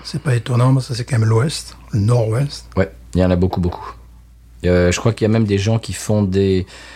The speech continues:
Speaker 2: euh, des périples pour découvrir toutes les, les brasseries du Montana. Euh.
Speaker 1: C'est pas idiot.
Speaker 2: Hmm.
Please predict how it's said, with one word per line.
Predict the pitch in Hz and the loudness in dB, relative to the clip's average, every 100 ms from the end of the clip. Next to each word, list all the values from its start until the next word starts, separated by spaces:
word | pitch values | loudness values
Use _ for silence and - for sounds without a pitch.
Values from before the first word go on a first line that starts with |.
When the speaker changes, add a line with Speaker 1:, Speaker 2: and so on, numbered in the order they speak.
| - - - _ _ _ 82 | -20 -20 -20 _ _ _ -6
Speaker 2:
euh, | 87 82 82 82 | -2 -2 -2 -2
des | 95 | -4
périples | - 139 123 139 139 117 107 107 101 | 0 0 2 -4 -2 0 2 0 -2
pour | 104 | -2
découvrir | 107 - 104 113 110 | -2 -2 0 0 0
toutes | 131 - | -6 -2
les, | 101 98 95 92 | 0 2 2 0
les | 92 92 | 0 0
brasseries | 92 - 101 | -2 0 0
du | 98 | 2
Montana. | 92 90 87 87 95 95 78 73 | 0 0 0 2 2 0 -2 -2
Euh. | 76 78 82 - | -4 -6 -8 -12
Speaker 1:
C'est | - | -4
pas | 135 | 0
idiot. | 151 127 - - - | 0 0 -4 -14 -10
Speaker 2:
Hmm. | - | -4